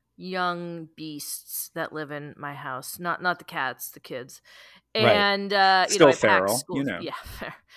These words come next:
Speaker 1: Uh, I pack school lunches, and, um, they need a little, they need a little treat in their lunches, you know, 'cause God forbid they just eat the fruit. But I bought a bag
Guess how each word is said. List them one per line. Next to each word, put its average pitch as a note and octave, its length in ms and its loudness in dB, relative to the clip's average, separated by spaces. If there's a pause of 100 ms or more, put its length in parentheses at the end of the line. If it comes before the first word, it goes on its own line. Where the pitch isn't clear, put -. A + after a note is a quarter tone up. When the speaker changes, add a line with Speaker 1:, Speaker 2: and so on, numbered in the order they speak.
(380)
Speaker 1:
Uh, G#3 300 6
I G3+ 80 2
pack F#4 240 10
school B3+ 260 2
lunches, G3 640 -2 (320)
and, G3+ 400 0
um, F#3+ 580 2 (280)
they G3 100 -8
need G3 180 -6
a G3 60 -6
little, F3 320 -4
they F#3+ 80 -8
need F#3 80 -6
a F#3+ 80 -4
little E3+ 160 -4
treat - 340 -8
in D3 60 -18
their C3+ 140 -8
lunches, - 500 -12
you B2 80 -12
know, F2+ 220 -10
'cause - 480 -14 (120)
God C#3+ 200 -10
forbid C#3+ 280 -12
they B2+ 140 -14
just - 320 -16
eat D#3 200 -18
the C#3 80 -14
fruit. - 500 -12
But F3+ 260 4 (840)
I A3+ 340 10 (140)
bought B3+ 240 8
a B3+ 180 -4
bag F3 560 2